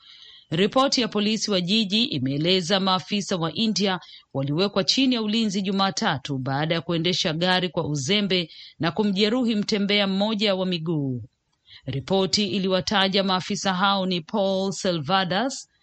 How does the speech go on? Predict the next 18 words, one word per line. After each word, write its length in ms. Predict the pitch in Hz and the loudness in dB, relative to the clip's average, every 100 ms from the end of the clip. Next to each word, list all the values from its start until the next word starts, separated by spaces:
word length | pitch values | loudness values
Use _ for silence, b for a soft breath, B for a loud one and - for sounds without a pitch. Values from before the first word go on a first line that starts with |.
| b - | b -2
na 160 | 196 | -2
Dwimi 440 | 175 233 285 262 196 | 2 2 4 2 0
Barama, 600 | 175 214 175 135 135 143 _ _ _ - | -2 -2 -2 -2 -4 -6 _ _ _ -6
wakisema 500 | 180 226 - 262 220 | -2 0 2 2 0
pia 320 | 247 233 226 | 0 0 2
walijaribu 840 | 214 214 196 208 226 208 143 143 | 0 -2 0 0 0 0 -2 -2
kukimbia, 600 | 147 147 151 143 185 190 | -4 -4 -2 0 0 0
lakini 380 | 180 175 208 196 | 0 -2 -2 -2
gari 280 | 180 185 190 | 0 0 0
lao 340 | 208 220 147 | 0 0 0
lilizuiwa 680 | 135 139 139 139 156 180 180 | -2 -2 -4 -2 -2 0 0
na 120 | 180 | 0
umati 460 | 175 175 143 147 175 | -2 0 0 0 -4
wa 80 | 147 | -2
watu 380 | 185 190 - | 0 0 -2
waliokusanyika 800 | 196 196 190 196 190 196 190 185 | -2 -2 -4 -4 -2 -2 -2 -2
katika 420 | 190 180 175 - | -2 -2 -4 -4
eneo. 560 | 131 131 131 131 123 | -4 -2 -2 -4 -6